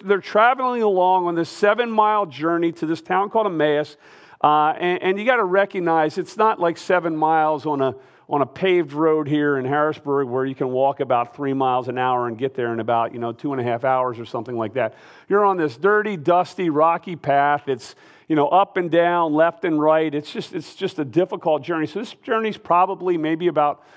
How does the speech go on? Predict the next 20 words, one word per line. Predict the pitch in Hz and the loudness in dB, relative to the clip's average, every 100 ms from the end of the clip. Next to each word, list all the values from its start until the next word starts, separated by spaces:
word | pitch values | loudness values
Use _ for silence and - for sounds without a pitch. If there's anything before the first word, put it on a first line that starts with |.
| - - | -20 -20
four | _ - 196 208 | _ 0 2 4
hours | 190 196 208 | 4 2 -2
along. | 190 156 120 127 143 147 | -4 -2 0 0 0 -2
And, | 147 | -2
and, | 151 156 | -2 -2
and | 160 170 | 0 2
as | 214 240 | 2 0
they're, | 233 202 | 0 0
they're | 165 170 | 0 -4
making | 156 175 202 240 220 | 0 0 0 -2 0
their | 208 | 0
way | 175 165 160 156 | 2 2 2 0
here, | 120 131 147 156 - _ _ - | -2 0 0 -2 -10 _ _ 0
uh, | 160 156 147 - _ _ _ _ _ _ _ _ - | 2 2 -2 -6 _ _ _ _ _ _ _ _ -10
a | 151 | -6
fellow | 127 214 247 | 2 2 2
comes | 226 196 175 | 0 -2 2
up | 190 269 - | 2 2 2
to | 160 | -2
them. | 113 90 | -2 -6